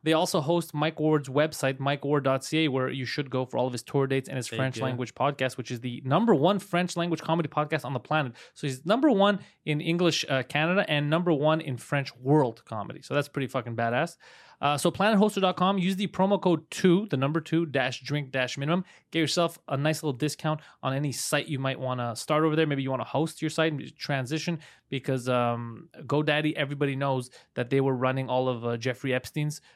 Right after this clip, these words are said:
Speaker 1: uh, sites and
Speaker 2: Exactly,
Speaker 1: servers.
Speaker 2: yeah.
Speaker 1: You don't wanna be associated with that shit. You never know. It's a long list of people that were associated with Epstein. And head over to panteliscomedy dot com for all of my stuff. And apart from that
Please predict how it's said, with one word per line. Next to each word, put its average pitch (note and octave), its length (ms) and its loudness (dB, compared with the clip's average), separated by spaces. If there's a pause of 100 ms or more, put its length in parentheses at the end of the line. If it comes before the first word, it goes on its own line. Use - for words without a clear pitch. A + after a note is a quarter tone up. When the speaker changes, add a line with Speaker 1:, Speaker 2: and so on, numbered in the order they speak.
(120)
Speaker 1:
uh, C3+ 260 0
sites C#3 320 0
and C#3 80 -2
Speaker 2:
Exactly, B2 160 0
Speaker 1:
servers. C3 320 -2
Speaker 2:
yeah. C3+ 240 -8
Speaker 1:
You C3+ 80 -4
don't C3+ 80 -2
wanna C3+ 160 -4
be B2+ 80 -4
associated C3 380 -6
with A#2 100 -8
that A#2 140 -4
shit. B2 160 -8
You A#2 80 -10
never B2+ 180 -6
know. C3 200 -6 (180)
It's - 100 -10
a C3+ 40 -4
long C3 220 0
list C3+ 220 -4
of A#2+ 60 -8
people B2+ 240 -4
that A#2+ 100 -2
were A#2+ 60 -4
associated A#2+ 420 -8
with A#2+ 100 -6
Epstein. A#2+ 340 -8 (420)
And C#3+ 280 0
head F3 160 2
over G3 140 6
to E3 60 2
panteliscomedy E3 880 2
dot D3 220 0
com D3+ 240 0
for - 140 -4
all C3+ 120 2
of C3+ 60 -4
my F#3+ 180 2
stuff. A#3 360 0 (260)
And E3+ 140 2
apart B3+ 300 2
from G#3 140 2
that D4 380 2